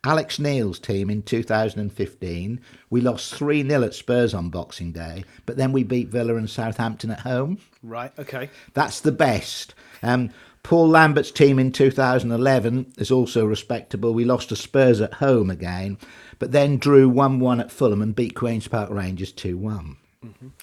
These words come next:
Speaker 1: The worst in that period, John, <laughs> Chris Hughton.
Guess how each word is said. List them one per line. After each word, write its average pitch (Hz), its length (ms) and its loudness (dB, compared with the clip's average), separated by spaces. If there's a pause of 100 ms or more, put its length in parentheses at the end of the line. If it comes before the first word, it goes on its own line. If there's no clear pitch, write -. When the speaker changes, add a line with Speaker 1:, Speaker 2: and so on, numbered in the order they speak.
(180)
Speaker 1:
The 139 120 4
worst 170 560 4
in 104 140 -4
that 95 260 -8
period, 110 440 -4
John, 143 400 -2 (400)
<laughs> - 400 -10
Chris - 280 2
Hughton. 160 460 4